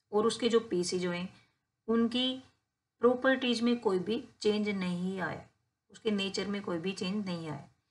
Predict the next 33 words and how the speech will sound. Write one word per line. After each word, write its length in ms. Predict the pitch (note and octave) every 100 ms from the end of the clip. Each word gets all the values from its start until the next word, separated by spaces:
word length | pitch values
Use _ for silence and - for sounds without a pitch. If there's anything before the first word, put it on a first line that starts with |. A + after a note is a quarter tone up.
| _ -
बस 160 | G#3 G#3
उसका 280 | G#3+ D4 -
size 580 | - - - F#3 G#3+ A3
है 500 | C4+ C#4 G3 G3+ C4+ -
वो 120 | G3+
बदल 360 | G3+ D#3+ D3+ D3
गया 160 | C#3+
है। 140 | D3 - _ _ _ _ _ _ -
वो 60 | A#3+
पहले 300 | A3 A3+ B3
भी 100 | C4+
कागज़ 360 | A3+ A#3 A#3
था 120 | B3+
और 240 | C4 G3 G3
बाद 300 | F3+ F3 F3
में 180 | F#3+ G#3
जो 100 | G3+
उसके 200 | G3+ G3
pieces 400 | G#3+ G#3+ G#3+ G3
हैं 80 |
वो 100 | E3+
भी 120 | D#3+ F3
कागज़ 360 | E3 E3+ F3
हैं। 180 | F3+ - _ _ _ _ _ B3+
लेकिन 360 | C#4 A3 D#3 - _ _ _ -
अगर 260 | G#3+ B3
हम 500 | B3 B3 B3 C4 - _ _ _ -
उस 180 | A#3+ -
paper 280 | A3 A#3
को 140 | A3+ A#3
जला 380 | F3+ E3 F3 G#3
देते 320 | F3 C#3+ D3
हैं 300 | D3+ F#3